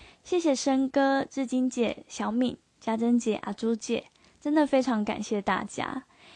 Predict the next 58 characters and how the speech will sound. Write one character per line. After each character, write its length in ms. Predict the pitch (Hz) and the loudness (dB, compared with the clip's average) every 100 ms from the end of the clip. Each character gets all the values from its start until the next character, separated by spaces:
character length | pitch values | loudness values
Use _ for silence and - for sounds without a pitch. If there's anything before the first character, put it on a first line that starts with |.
| - - _ | -20 -20 _
因 120 | 311 339 | 2 4
为 140 | 359 | 4
在 180 | 339 311 | 4 4
这 180 | 302 294 | 4 4
份 240 | 285 269 | 4 4
工 240 | 247 240 | 4 4
作 220 | 240 262 233 | 4 4 4
里 180 | 202 | 2
面， 300 | 190 233 220 | 2 2 2
我 260 | 202 190 - | 0 -2 -4
学 200 | - 226 | -4 2
到 160 | 294 277 | 4 4
的 100 | 233 | 4
不 180 | 247 | 2
只 200 | 220 208 | 0 -2
是 360 | - 233 214 - | -2 0 0 0
旅 160 | 202 196 | -2 -2
游 200 | 185 185 | -2 -2
的 220 | 202 190 | -4 -6
知 240 | - 247 277 | -4 -4 -2
识， 300 | - 277 - _ - - - | -2 -2 -4 _ -20 -20 -2
更 140 | 330 | 2
让 160 | 330 285 | 4 4
我 80 | 220 | 2
学 280 | - 214 208 | 0 0 2
到 420 | 247 226 220 - - | 2 2 2 -2 -4
如 160 | 226 | -2
何 220 | 226 226 | 0 -2
做 280 | 220 269 233 | 0 2 2
人 240 | 214 196 202 | 2 -2 -4
处 240 | - - | -8 -10
事。 400 | - - 226 - - _ _ _ _ - - - _ | -6 -4 -4 -6 -12 _ _ _ _ -20 -20 -20 _
从 200 | - 285 | -2 2
一 80 | 349 | 2
开 200 | 370 349 | 4 2
始 160 | 302 247 | 2 0
什 180 | 247 | 2
么 140 | 214 214 | 2 4
都 120 | 240 | 2
不 200 | 240 254 | 2 0
懂， 340 | - 214 - 277 | 2 0 0 0
到 200 | 320 320 | 2 4
后 160 | 320 | 4
来 180 | 277 240 | 4 2
可 160 | 254 247 | 2 0
以 100 | 214 | 0
独 280 | 208 202 | 0 0
立 180 | 220 247 | 2 2
的 160 | 208 196 | 2 0
承 300 | - 190 190 | -2 -2 -2
接 280 | 220 214 214 | -2 -2 0
国 200 | 214 196 | 0 0
外 260 | 233 214 | 0 0
团 260 | - 190 185 | -4 -6 -4
体 140 | 214 | -4
的 160 | 196 180 | -4 -4
旅 280 | 175 170 175 | -4 -4 -2
游。 280 | 175 185 | -2 -2